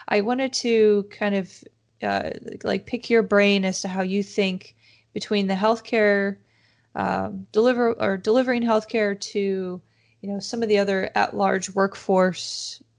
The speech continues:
um, like, how, how do you think everything's gonna change?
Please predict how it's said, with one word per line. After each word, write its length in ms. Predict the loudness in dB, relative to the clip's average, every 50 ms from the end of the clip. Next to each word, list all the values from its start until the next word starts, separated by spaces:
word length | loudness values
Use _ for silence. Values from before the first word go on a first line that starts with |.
| _ -16
um, 480 | -14 -12 -12 -12 -14 -16 -16 -18 -18 -20 _ _ _ _ _ _ _ -18
like, 120 | -16 -16 -14
how, 180 | -10 -10 -8 -8
how 220 | -6 -2 0 2
do 100 | 2 2
you 140 | 2 2 0
think 340 | 0 2 0 0 0 2 0
everything's 760 | 0 2 2 0 0 -2 -2 -4 -4 -8 -10 -10 -12 -12 _ _ _ _ _ _ _ _ _
gonna 240 | 0 2 2 2 2
change? 880 | -2 -2 0 0 2 2 0 -2 -4 -8 -10 -10 -10 -10 -10 -14 -18